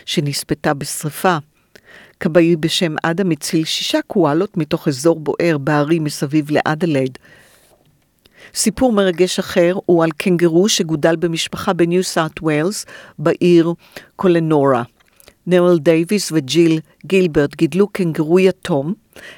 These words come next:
הם קראו לו מימה, וכאשר הוא הגיע לבגרות, לפני שנים רבות, שלחו אותו לחיות בחיק הטבע. ועם תחילת השרפות, הם הפתעו לראות,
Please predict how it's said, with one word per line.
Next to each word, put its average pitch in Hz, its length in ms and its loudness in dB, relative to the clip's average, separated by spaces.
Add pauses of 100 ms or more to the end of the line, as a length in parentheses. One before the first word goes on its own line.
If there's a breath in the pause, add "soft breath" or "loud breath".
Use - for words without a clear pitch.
(120)
הם 170 120 0
קראו 175 320 0
לו 185 140 4
מימה, 160 480 2 (560 loud breath)
וכאשר 175 400 0
הוא 262 140 2
הגיע 170 340 2
לבגרות, 147 720 -2 (640)
לפני 151 280 -8
שנים 214 380 0
רבות, 180 440 0 (160)
שלחו 170 380 -6
אותו 254 180 0
לחיות 147 400 -2
בחיק - 340 -6
הטבע. 196 440 -2 (760 soft breath)
ועם 165 220 -2
תחילת 196 460 -2
השרפות, 190 680 -2 (540 loud breath)
הם 165 160 0
הפתעו - 480 -2
לראות, 151 640 0